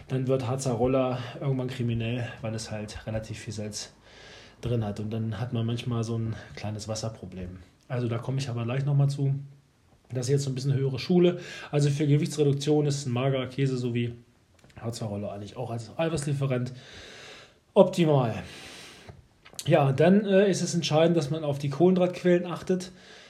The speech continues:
Und, äh, die Kohlenhydratquellen sollten <clears throat> komplex sein. Und ich würde persönlich bei einer Gewichtsreduktion, um den glykämischen Index so gering wie möglich zu halten, um die Insulinausschüttung so gering wie möglich zu halten, alle Weizenprodukte meiden. Egal was.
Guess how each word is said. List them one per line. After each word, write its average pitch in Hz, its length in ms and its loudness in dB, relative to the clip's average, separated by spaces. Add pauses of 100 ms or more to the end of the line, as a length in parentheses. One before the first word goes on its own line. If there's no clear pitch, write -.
(160)
Und, 151 320 2
äh, 147 120 6
die 135 100 2
Kohlenhydratquellen 151 680 2
sollten 143 380 2
<clears throat> 226 260 8
komplex 147 440 2
sein. 156 280 4
Und 139 60 4
ich 135 140 2
würde 143 280 4
persönlich 143 680 0
bei 135 80 -4
einer 123 200 -4
Gewichtsreduktion, 147 920 -2
um 135 100 2
den 120 220 0
glykämischen 147 680 -2
Index 151 360 0
so 135 200 -6 (100)
gering 143 420 2
wie 139 80 4
möglich 143 320 2
zu 156 200 -8
halten, 180 360 -2 (520)
um 139 120 0
die 151 140 -2
Insulinausschüttung 147 760 0
so 139 120 2
gering 135 280 2
wie 139 60 4
möglich 135 360 0
zu 123 140 -6
halten, 123 340 -4
alle 143 280 2
Weizenprodukte 117 720 -4
meiden. 95 400 -10 (120)
Egal 123 340 -4
was. - 340 -12